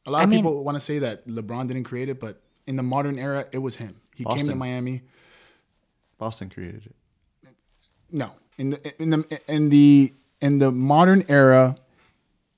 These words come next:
Speaker 1: LeBron was the one that brought that culture to Miami.
Speaker 3: Okay. <laughs> Now we're gonna both fight. LeBron brought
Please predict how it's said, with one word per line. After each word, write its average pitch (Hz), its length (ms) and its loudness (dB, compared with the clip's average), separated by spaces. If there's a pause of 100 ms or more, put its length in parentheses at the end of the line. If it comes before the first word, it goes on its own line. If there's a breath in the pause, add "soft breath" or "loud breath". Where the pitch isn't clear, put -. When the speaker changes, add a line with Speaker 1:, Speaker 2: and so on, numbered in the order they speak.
(760)
Speaker 1:
LeBron 135 560 4
was 135 100 2
the 131 80 2
one 127 240 2
that 117 160 0
brought 117 220 -4
that 113 180 -6
culture 117 320 -8
to 107 160 -10
Miami. 92 560 -12 (1500)
Speaker 3:
Okay. 90 240 -18 (320)
<laughs> - 340 -20
Now 127 280 -10
we're 110 200 -12
gonna 101 160 -14
both 95 240 -14
fight. - 300 -16 (320)
LeBron 117 580 -4
brought 110 420 -2